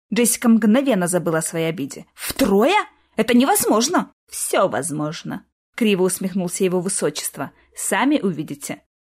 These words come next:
Правда, большинство книг на незнакомых вам языках. Но это не проблема. Я обучу вас языкам за один вечер».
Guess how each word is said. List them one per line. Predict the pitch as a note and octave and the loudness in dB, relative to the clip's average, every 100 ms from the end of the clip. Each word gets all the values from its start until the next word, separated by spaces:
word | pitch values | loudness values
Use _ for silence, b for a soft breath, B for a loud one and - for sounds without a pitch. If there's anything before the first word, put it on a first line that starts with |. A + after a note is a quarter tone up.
| - | -4
Правда, | A#3 B3 G#3+ G#3 | 0 0 0 0
большинство | G#3 G3+ A3+ G3 - G3+ | 0 0 0 -2 0 -2
книг | - G3+ G3+ - | 2 2 0 0
на | C#4+ | 4
незнакомых | B3+ G#3+ G3+ G3 F#3+ G3 - | 4 4 2 0 0 0 -2
вам | G#3+ G#3 | 0 0
языках. | G#3+ A#3+ C#4+ D#3+ - - _ b b | 0 -2 -4 -6 -6 -14 _ b b
Но | D#4 | 2
это | C4+ A#3+ | 2 4
не | A3 | 4
проблема. | G#3+ F3+ D#3+ C#3+ - - _ | 4 0 -2 -4 -8 -14 _
Я | D#4 D#4 C#4+ | 0 4 4
обучу | G#3 G#3+ - G3 | 2 -2 -2 0
вас | A3+ D4 C#4+ | 0 -2 -2
языкам | G#3+ F3+ F#3+ F#3+ | -2 -2 0 0
за | G3 G3+ | 2 0
один | - E3+ F#3 B3+ | -2 -6 -2 -2
вечер». | G3+ F2 - - | -2 -4 -8 -10